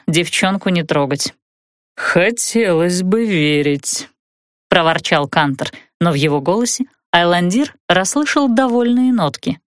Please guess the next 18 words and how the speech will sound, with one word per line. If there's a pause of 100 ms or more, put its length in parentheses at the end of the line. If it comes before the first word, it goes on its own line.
(680)
На
этом
разговор
и
закончился. (560)
Удовлетворенный
покладистостью (160)
обычно (120)
не
особо
послушного
сына, (360)
Кантор
Грейв
поспешил
по
своим
делам.